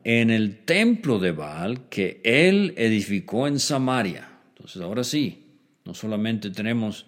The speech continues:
estos dos becerros en Dan y Betel, ahora tenemos templo a Baal en Samaria, haciéndole competencia al templo de Dios en Jerusalén.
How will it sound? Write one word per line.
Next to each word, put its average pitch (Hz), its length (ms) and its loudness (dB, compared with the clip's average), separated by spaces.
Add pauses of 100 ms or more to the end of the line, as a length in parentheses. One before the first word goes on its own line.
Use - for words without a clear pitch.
(480)
estos 107 400 -8
dos 113 320 4
becerros 110 640 2
en 95 160 0
Dan 110 240 4
y 107 60 2
Betel, 110 480 2
ahora 110 320 2
tenemos 110 560 -4
templo 143 540 0
a 87 60 -2
Baal 87 640 0 (400)
en 160 220 6
Samaria, 143 720 4 (460)
haciéndole 104 680 -2
competencia 113 840 -2
al 87 320 -10
templo 110 460 0
de 95 180 0
Dios 104 480 -2
en 98 360 -2
Jerusalén. 87 720 -6